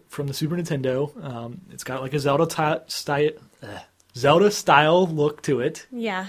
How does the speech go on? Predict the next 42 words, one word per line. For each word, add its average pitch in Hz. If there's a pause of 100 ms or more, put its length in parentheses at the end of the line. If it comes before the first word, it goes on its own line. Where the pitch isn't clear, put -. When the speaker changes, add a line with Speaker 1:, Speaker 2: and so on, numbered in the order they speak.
(100)
Speaker 2:
it 220
did. 196 (160)
Speaker 1:
Um, 127
Speaker 2:
Or 208
does, 190
Speaker 1:
and, 185
Speaker 2:
or -
Speaker 1:
yeah, 320 (500)
really 196
great 226
game. 277 (1000)
Speaker 2:
Street -
Fighter 233
Two 285
Special 214
Champion 185
Edition. 170 (280)
Speaker 1:
That 139
is 147
the 147
Genesis 147
version 117
of 113
it. 156
Speaker 2:
So -
there's 349
a 320
Speaker 1:
And 226
Speaker 2:
lot 208
of 359
good 202
stuff 180
coming 175
out. 165
Speaker 1:
a -
lot 156
of 185
good 185
stuff 185
coming 165
out. 151
Um, 127